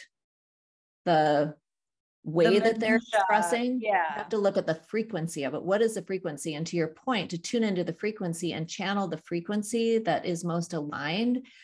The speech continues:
Speaker 1: with what you're wanting to create is going to produce original results, original content, magnetic content, because you're channeling a specific frequency and it's coming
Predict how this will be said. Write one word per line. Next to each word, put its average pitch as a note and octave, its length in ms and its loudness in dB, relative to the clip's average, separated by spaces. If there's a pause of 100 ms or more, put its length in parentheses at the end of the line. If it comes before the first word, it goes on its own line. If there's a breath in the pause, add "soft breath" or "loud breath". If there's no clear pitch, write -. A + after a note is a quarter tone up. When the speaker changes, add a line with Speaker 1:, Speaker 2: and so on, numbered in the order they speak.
(160 loud breath)
Speaker 1:
with F3 140 0
what F3 200 2
you're F3 120 2
wanting E3 400 -2
to E3 120 -12
create D3+ 440 0
is F3 160 -2
going E3+ 180 0
to E3+ 60 2
produce D#3+ 640 -4
original F3 640 -2
results, D#3 720 -4 (800)
original F3 640 4
content, G3+ 920 -2 (360)
magnetic F3+ 640 2
content, C#3 680 -6 (400 soft breath)
because F#3 400 2
you're F#3+ 420 2
channeling F3 680 0
a D#3+ 60 -6
specific E3 600 -4
frequency F3+ 420 -2
and D3+ 120 -2
it's - 120 -8
coming E3+ 420 -4